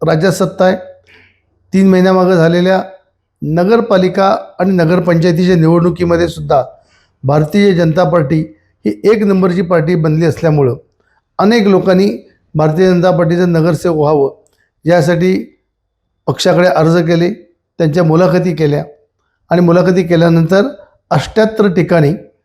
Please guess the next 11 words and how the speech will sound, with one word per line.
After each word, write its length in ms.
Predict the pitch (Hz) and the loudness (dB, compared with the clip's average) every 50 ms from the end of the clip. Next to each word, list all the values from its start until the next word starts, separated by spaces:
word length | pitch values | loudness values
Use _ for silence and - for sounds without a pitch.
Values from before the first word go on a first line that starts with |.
| _ _ _ - | _ _ _ -4
आम्ही 180 | 156 175 202 208 | -2 0 0 2
भारतीय 380 | 165 156 147 143 147 185 185 | 2 0 0 0 0 0 2
जनता 220 | 180 170 160 175 180 | 2 2 2 0 0
पार्टीचे 500 | 160 170 160 143 160 156 151 180 208 254 - - _ _ _ _ _ _ - | 0 0 0 0 -2 -2 0 -2 -2 -4 -6 -14 _ _ _ _ _ _ -4
कमळ 260 | 202 196 214 233 233 | -2 0 2 2 0
चिन्हावरचे 600 | 208 - 202 180 170 175 175 180 180 156 151 190 | 0 0 0 0 2 2 2 2 0 0 0 0
उमेदवार 440 | 180 170 151 156 165 165 170 170 170 | 0 0 2 2 2 2 2 2 2
देण्यामध्ये 580 | 160 160 151 147 156 156 156 156 156 175 196 214 - _ _ _ _ _ _ _ _ - - | 2 0 0 0 0 0 0 0 0 -2 -2 -4 -6 _ _ _ _ _ _ _ _ -8 -2
यशस्वी 540 | 156 165 - - 196 180 151 175 185 170 | 0 0 0 2 0 0 2 2 2 2
झालेलो 320 | 147 139 135 135 139 139 135 | 4 2 2 2 2 2 2
आहे. 200 | 117 110 113 | 0 0 -2